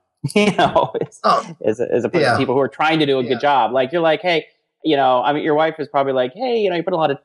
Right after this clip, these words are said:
Speaker 1: time into this. It'd be nice if we could make a little bit of money off it," you know? And,
Speaker 2: Yeah.
Speaker 1: but your primary thing you're thinking about is like,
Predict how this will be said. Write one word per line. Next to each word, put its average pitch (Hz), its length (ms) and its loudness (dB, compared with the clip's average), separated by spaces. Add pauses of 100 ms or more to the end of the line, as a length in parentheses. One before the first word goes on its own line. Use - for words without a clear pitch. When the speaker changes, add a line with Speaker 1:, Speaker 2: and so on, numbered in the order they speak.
(100)
Speaker 1:
time 196 140 2
into 156 100 0
this. 135 200 0
It'd 135 180 -2
be 151 100 2
nice 359 360 0
if 269 60 0
we 196 80 2
could 170 100 0
make 156 120 2
a 135 60 2
little 160 360 2
bit 214 120 0
of 214 80 0
money 220 240 -2
off 233 240 -2
it," 226 160 0
you 208 100 -2
know? 214 400 0
And, 143 340 2
Speaker 2:
Yeah. 131 200 2 (100)
Speaker 1:
but 143 360 -2 (140)
your 156 160 0
primary 160 760 2
thing 160 160 0
you're 143 80 2
thinking 269 300 0
about 113 320 2
is 123 120 -6
like, 131 300 -4